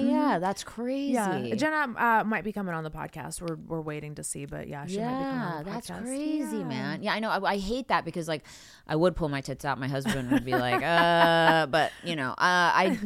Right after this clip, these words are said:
Speaker 1: I hate it 'cause people are always like, "Your tits are fake." That's, like, the worst
Speaker 2: And because, and they're
Speaker 1: about
Speaker 2: real,
Speaker 1: me.
Speaker 2: though,
Speaker 1: Yeah, they're
Speaker 2: right?
Speaker 1: real, a hundred percent.
Speaker 2: Yeah.
Speaker 1: I
Speaker 2: You
Speaker 1: actually,
Speaker 2: got a
Speaker 1: it's
Speaker 2: nice
Speaker 1: weird. I
Speaker 2: rack.
Speaker 1: wear sports bras
Speaker 2: Mm-hmm.
Speaker 1: because I don't like my tits.
Speaker 2: You got a beautiful set of knockers. I've
Speaker 1: Thanks.
Speaker 2: seen 'em in bikinis.
Speaker 1: Thank
Speaker 2: I peep.
Speaker 1: you.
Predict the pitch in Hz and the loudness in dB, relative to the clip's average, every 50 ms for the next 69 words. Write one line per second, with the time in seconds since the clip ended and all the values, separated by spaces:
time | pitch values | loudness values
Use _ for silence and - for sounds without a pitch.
0 | 190 190 190 185 175 190 202 208 220 208 - 202 180 - 185 170 170 175 170 160 | 0 0 0 0 2 2 2 0 0 0 -2 -4 -6 -4 -4 -4 -2 0 0 0
1 | 165 156 156 156 190 220 214 - 269 285 - - 220 185 - - - - 233 240 | 0 -2 -4 -4 -6 -8 -6 -6 -6 -6 -4 -6 -8 -8 -8 -8 -4 -2 -2 0
2 | 226 214 180 139 117 - - - 156 165 - - 160 - - 127 123 123 123 135 | 0 0 -2 -2 -4 -6 -4 -2 -2 0 0 -2 -6 -6 -6 -6 -4 -4 -2 -2
3 | 139 131 131 110 90 - - - - 269 240 220 226 247 254 254 247 - 220 220 | -2 -2 -2 -4 -6 -6 -4 -2 0 0 2 2 0 0 2 0 0 -2 0 0
4 | - 226 208 156 147 - 262 285 269 - - 180 165 151 151 165 170 160 165 160 | 2 6 6 8 8 8 6 6 4 4 4 4 4 4 4 2 2 2 2 2
5 | 180 180 170 165 165 156 147 147 165 165 165 165 220 214 214 202 190 180 196 226 | 2 2 4 4 2 2 0 0 -2 -4 -2 -2 0 2 2 2 0 -2 -4 -6
6 | 202 - - 240 294 339 226 247 - 349 359 294 226 190 233 - 262 175 160 165 | -6 -6 -6 -4 -4 -4 -2 0 2 2 2 2 2 0 0 0 0 -2 0 2
7 | 180 214 - - 208 226 254 269 269 269 269 254 214 - - - 247 294 370 349 | 4 4 4 2 2 0 0 2 2 0 -2 -4 -8 -12 -8 -6 -6 -6 -6 -8
8 | - - - 113 76 60 64 - - - - - 202 202 202 214 214 202 196 214 | -10 -10 -10 -8 -8 -8 -10 -14 -16 -20 -16 -6 -2 -2 0 0 0 0 -2 -4
9 | 262 - 196 196 196 269 202 196 196 - - 147 143 151 214 254 - 208 160 127 | -4 -6 -6 -4 -4 -2 -2 -2 -4 -6 -8 -6 -2 -2 -2 -2 -4 -10 -12 -12
10 | 123 - - 113 92 - - _ - - - - - _ - - 208 233 247 175 | -12 -14 -16 -16 -16 -16 -18 _ -20 -20 -20 -20 -20 _ -10 -6 -4 -2 -2 -2
11 | 117 - - - _ _ _ - 160 156 147 147 - 170 170 165 160 151 - 151 | -4 -6 -12 -18 _ _ _ -8 -8 -8 -8 -8 -6 -4 -4 -4 -4 -6 -8 -10
12 | 147 - - 143 139 139 190 262 302 359 359 254 196 302 254 202 208 196 - 240 | -8 -8 -8 -8 -8 -8 -6 -6 -4 -4 -4 -4 -4 -2 0 0 0 0 0 0
13 | 233 226 202 190 180 160 165 - 180 170 160 151 151 135 156 - - - 311 330 | 0 0 0 -2 -4 -4 -6 -8 -8 -8 -8 -8 -10 -10 -10 -10 -8 -6 -6 -6
14 | 339 339 190 196 233 220 175 - 135 127 127 131 | -4 -2 -2 -2 0 0 -2 -2 -2 -4 -6 -8